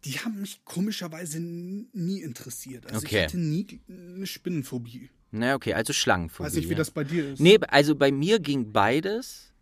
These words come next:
Speaker 2: Ich hatte vor beides jetzt in den Filmen und so nicht so krass Angst, aber ich weiß noch, dass mein Bruder, ähm, der ist ein über mir, <laughs> äh, also der ist älter als ich, wollte ich damit sagen, der
Speaker 1: Mhm.
Speaker 2: hatte,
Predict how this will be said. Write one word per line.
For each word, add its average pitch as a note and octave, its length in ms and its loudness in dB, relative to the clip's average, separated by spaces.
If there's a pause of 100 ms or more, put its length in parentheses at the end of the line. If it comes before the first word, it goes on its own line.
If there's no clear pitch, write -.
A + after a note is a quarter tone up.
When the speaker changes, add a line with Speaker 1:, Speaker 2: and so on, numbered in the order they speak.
Speaker 2:
Ich - 140 -6
hatte B2+ 180 -2
vor - 160 -8
beides B2+ 440 0
jetzt - 340 -8
in A#2+ 140 2
den G2 160 0
Filmen D#3+ 360 2
und B2+ 100 -6
so A2+ 80 -4
nicht B2 200 -4
so - 80 -8
krass C#3 240 -6
Angst, B2+ 220 -6
aber F2+ 160 -4
ich G2 100 -8
weiß A2 240 2
noch, C3 100 -4
dass - 220 -8
mein F#2+ 200 -4
Bruder, F3 520 0 (720)
ähm, G#2+ 640 -2
der G#2 120 2
ist - 140 -6
ein A2 200 -2
über B2+ 240 0
mir, D3+ 340 -2 (340)
<laughs> - 300 -6
äh, A2 500 4 (880)
also F#2 200 0
der D#2+ 140 -4
ist D#2 80 -8
älter A#2 220 4
als G#2 140 0
ich, B2 220 -2
wollte G#2 120 -2
ich G#2+ 40 -4
damit G#2+ 160 -4
sagen, A2 200 0 (300)
der A#2 280 6
Speaker 1:
Mhm. A2+ 40 4
Speaker 2:
hatte, B2 240 2